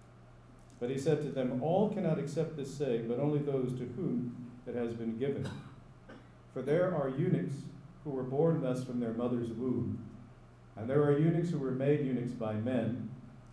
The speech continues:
and there are eunuchs who have been, who have made themselves eunuchs for the kingdom of heaven's sake. He who is able to accept it, let him accept it." Then little children were brought to him, that he might put his hands on them and pray.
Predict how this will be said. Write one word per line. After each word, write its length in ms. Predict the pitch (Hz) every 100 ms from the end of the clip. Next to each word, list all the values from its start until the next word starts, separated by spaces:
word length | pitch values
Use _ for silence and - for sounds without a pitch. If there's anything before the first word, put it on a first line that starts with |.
| - -
and 80 | 113
there 120 | 160
are 80 | 160
eunuchs 420 | 170 214 208 -
who 100 | 165
have 180 | 147 143
been, 360 | 143 139 - -
who 100 | 131
have 180 | 120
made 260 | 131 170 156
themselves 480 | 127 123 123 120 127
eunuchs 280 | 123 123 -
for 100 | 120
the 180 | 110 113
kingdom 320 | 151 131 113
of 140 | 110
heaven's 320 | 143 - 107
sake. 320 | - 147 - - - - - - - - - - -
He 160 | 196 208
who 160 | 156
is 120 | 135
able 220 | 135 135 127
to 120 | 123
accept 440 | 104 - 156 - 104
it, 100 | 101 - - - - - -
let 240 | 110 127 127
him 340 | 120 117 - -
accept 460 | 107 101 - 113 104
it." 60 | - - - - - - - - - - - -
Then 140 | 135
little 260 | 202 214 208
children 440 | 226 220 - 127
were 60 | 127
brought 440 | 127 156 190 185
to 80 | 117
him, 400 | 113 113 123 - - - -
that 100 | 123
he 80 |
might 240 | 151 165 165
put 100 | -
his 200 | - -
hands 360 | 190 190 135 117
on 160 | 110
them 160 | 110 120
and 240 | 123 123
pray. 360 | 151 151 107